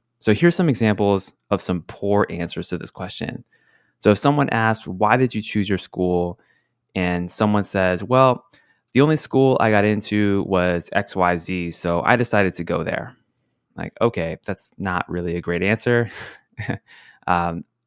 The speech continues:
another poor answer would be, "Well, my family really wanted me to go to X Y Z school, so that's where I ended up."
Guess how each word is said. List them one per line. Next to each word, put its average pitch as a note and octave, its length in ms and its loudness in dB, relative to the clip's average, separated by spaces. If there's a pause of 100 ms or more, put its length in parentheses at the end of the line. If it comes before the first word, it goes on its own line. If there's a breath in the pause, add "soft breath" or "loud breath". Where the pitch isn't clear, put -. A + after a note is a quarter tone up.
(100)
another G#2+ 360 4
poor G#2+ 360 2
answer G2+ 340 0
would G2+ 200 2
be, F#2 400 -6 (400 loud breath)
"Well, D3 480 4
my C#3 120 0
family D#3 380 0
really G#2+ 300 2
wanted A2 260 0
me G#2 120 0
to F2+ 60 0
go F2+ 420 2
to F2+ 120 -4
X - 180 -4
Y F#2 120 -2
Z F#2 160 -6
school, F2+ 420 -4
so F2 400 -4
that's A2+ 220 -2
where A#2+ 100 4
I G#2+ 60 4
ended F2 260 -2
up." - 240 -4